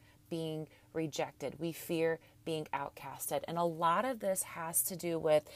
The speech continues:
either things that happened in your current earthly experience through, you know, the way that you, the home you were raised in,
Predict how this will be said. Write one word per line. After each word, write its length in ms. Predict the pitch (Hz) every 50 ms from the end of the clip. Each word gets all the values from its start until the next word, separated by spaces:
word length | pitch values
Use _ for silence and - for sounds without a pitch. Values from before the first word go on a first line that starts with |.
| - - - - - -
either 260 | - 208 196 196 180
things 440 | 170 - - 185 175 190 202 208 185
that 160 | - 180 -
happened 580 | - - 170 170 165 - - 175 165 170 170 - - - - - - - - -
in 100 | - 175
your 140 | 160 165 147
current 440 | - - - - 180 165 160 160 - - -
earthly 380 | - 151 160 156 - 180 180 165
experience 960 | 147 - - - - - 165 147 147 147 147 170 220 240 - - - - - - - - - - - - - - - -
through, 500 | - 180 180 170 160 156 156 156 151 139 - - _ _ _ - - _ - - - - - -
you 100 | 170 156
know, 280 | 151 139 127 131 - _ _ - _ - - - -
the 140 | - 151 160
way 220 | 143 170 160 165
that 200 | 160 165 147 147
you, 360 | - 151 156 160 156 151 151 -
the 100 | - 147
home 300 | - 156 151 151 170 180
you 80 | 180
were 80 | 180 175
raised 420 | 175 170 165 175 175 170 - -
in, 380 | 175 175 170 170 175 180 180